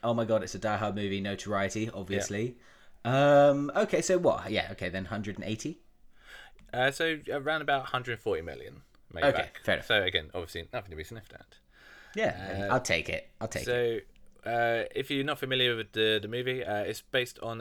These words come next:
Speaker 2: the nineteen seventy-nine novel, uh, Nothing Lasts Forever by Roderick Phropp. Uh, Die Hard follows the New York cop, uh, in L A, John McClane, who is caught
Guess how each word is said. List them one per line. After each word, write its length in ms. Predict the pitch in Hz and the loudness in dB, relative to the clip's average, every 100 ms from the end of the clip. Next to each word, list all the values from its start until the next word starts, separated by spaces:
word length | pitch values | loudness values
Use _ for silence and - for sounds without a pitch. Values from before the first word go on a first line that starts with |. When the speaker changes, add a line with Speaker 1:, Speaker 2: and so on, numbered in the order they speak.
| 98 | -6
Speaker 2:
the 120 | 104 | -6
nineteen 400 | 110 117 - 110 | -6 -8 -8 -10
seventy-nine 680 | - 107 104 104 98 101 98 | -6 -8 -6 -8 -6 -6 -6
novel, 380 | 101 107 131 139 - | -6 -4 -6 -6 -10
uh, 80 | |
Nothing 380 | 92 104 104 98 | -8 -8 -8 -4
Lasts 260 | 98 95 - | -2 -2 -2
Forever 380 | 101 101 127 127 | -4 -2 -4 -4
by 240 | 95 90 87 | -4 -4 -4
Roderick 440 | 98 95 - - | -4 -6 -6 -8
Phropp. 300 | - 139 - - - - - - _ | -6 -6 -8 -20 -20 -20 -20 -20 _
Uh, 240 | - 95 95 | -6 -4 -2
Die 180 | 107 104 | -4 -2
Hard 220 | 107 101 | 0 -2
follows 420 | - 101 98 95 | 0 2 2 0
the 140 | 92 95 | -4 -6
New 200 | 101 104 | -4 -4
York 220 | 101 - | -4 -6
cop, 440 | - 104 - - - | -10 -10 -10 -18 -12
uh, 360 | 92 95 92 90 - - | -6 -2 -2 -4 -10 -8
in 540 | 98 95 95 95 98 98 | -2 0 0 -2 -6 -8
L 140 | 98 | -4
A, 120 | 123 - - - _ | -6 -8 -20 -20 _
John 180 | - 107 | -4 -4
McClane, 400 | 104 - 110 120 - | -4 -2 -2 -2 -4
who 60 | 104 | -2
is 280 | 101 95 | -2 -4
caught 380 | - - 110 - | -6 -4 -2 -4